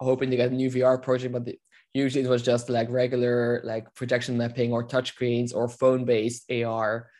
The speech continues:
and not a lot of V R going on. So I've always been sitting on my hunger to do more with V R, right? So I started doing it in, uh, in my spare time and got the,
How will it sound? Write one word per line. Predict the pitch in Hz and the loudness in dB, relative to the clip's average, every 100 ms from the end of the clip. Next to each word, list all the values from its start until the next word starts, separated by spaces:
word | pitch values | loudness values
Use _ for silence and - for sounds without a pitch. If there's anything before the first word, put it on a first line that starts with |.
| _ _ - | _ _ -2
and | 120 | 0
not | 117 | 2
a | 131 | 4
lot | 127 | 2
of | 120 | 2
V | 139 | 0
R | 127 123 | 2 2
going | 120 120 120 | 0 -2 -2
on. | 117 117 | -4 -4
So | 120 120 117 | -2 0 2
I've | 131 123 | 0 0
always | 147 143 123 | 0 0 -2
been | 131 123 | -4 -4
sitting | 127 143 127 | -6 -4 -2
on | 123 | 0
my | 120 | 2
hunger | 120 135 131 | 0 0 0
to | 123 | 0
do | 127 | -2
more | 127 127 123 | 0 0 0
with | 123 | -2
V | 120 131 | 0 2
R, | 113 110 | 2 2
right? | 120 | 0
So | 120 123 | 0 -2
I | |
started | 123 131 127 | 0 -2 -2
doing | 131 131 | -2 -2
it | 127 - | -4 -4
in, | 120 117 | -4 -2
uh, | 113 117 113 | -4 -4 -2
in | |
my | 120 | -2
spare | 120 - 123 | -2 -2 -2
time | 123 131 135 127 | 0 0 0 0
and | |
got | 120 123 | -2 0
the, | 123 117 120 | 0 2 0